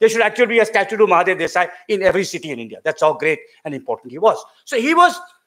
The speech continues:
the secretary to Gandhi from seventeen to forty-two. Pyare Lal joined Gandhi in nineteen twenty-two as the assistant to Mahadev Desai. In forty-two, Mahadev Desai died.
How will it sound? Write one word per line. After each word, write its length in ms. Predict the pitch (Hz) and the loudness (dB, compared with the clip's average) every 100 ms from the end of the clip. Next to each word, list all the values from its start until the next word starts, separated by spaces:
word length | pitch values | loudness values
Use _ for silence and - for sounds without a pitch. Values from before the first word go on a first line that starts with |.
| _ _ _ _ _ | _ _ _ _ _
the 80 | - | 0
secretary 400 | 277 302 320 311 | 2 2 4 4
to 80 | 269 | 4
Gandhi 440 | 208 196 226 254 | 2 0 -2 -4
from 140 | - 214 | -6 -2
seventeen 500 | 214 208 208 220 202 | 0 0 0 -4 -4
to 100 | 190 | -6
forty-two. 640 | - 151 135 123 175 240 _ _ - _ _ - | -4 -8 -8 -10 -10 -10 _ _ -20 _ _ 0
Pyare 280 | 254 294 311 | 2 4 4
Lal 300 | 285 285 269 | 6 4 4
joined 320 | 240 247 233 | 4 4 2
Gandhi 460 | 208 202 202 240 202 | 0 0 -4 -8 -6
in 80 | |
nineteen 360 | 190 196 202 214 | -4 -4 -6 -8
twenty-two 380 | 190 180 214 285 | -6 -6 -8 -6
as 100 | 233 | -4
the 160 | 233 285 | -4 -8
assistant 400 | 214 240 - 220 | -12 -12 -12 -6
to 80 | 190 | -4
Mahadev 300 | 143 127 98 | -4 -8 -12
Desai. 160 | _ - _ _ _ _ _ _ - | _ -20 _ _ _ _ _ _ -12
In 120 | 202 | -4
forty-two, 440 | - 254 294 311 | 2 2 2 0
Mahadev 340 | 277 233 247 240 | 2 2 4 4
Desai 520 | 208 214 196 190 - | 2 4 4 2 0
died. 420 | 139 156 208 - | 0 0 -2 -8